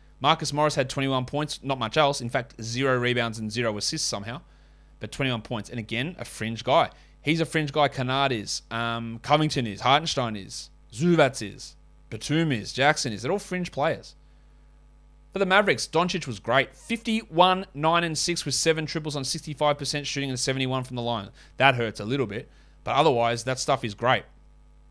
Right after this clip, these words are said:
Just an amazing game from, um, from Luka. Just awesome stuff. Right, we hope that he can continue on this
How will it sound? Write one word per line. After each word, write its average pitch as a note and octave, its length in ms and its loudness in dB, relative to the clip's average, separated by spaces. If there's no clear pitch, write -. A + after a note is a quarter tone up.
Just - 320 -4
an B2+ 80 -2
amazing C3 560 0
game B2 480 2
from, B2 500 0
um, A2 540 -2
from D#3 200 2
Luka. B2+ 280 -2
Just C3 260 -6
awesome B2+ 240 -4
stuff. - 320 -8
Right, B2+ 260 2
we C3 140 0
hope F3 320 6
that A#2+ 80 -4
he A2+ 80 -4
can A#2+ 160 -6
continue B2+ 500 0
on A#2+ 140 -2
this - 320 -2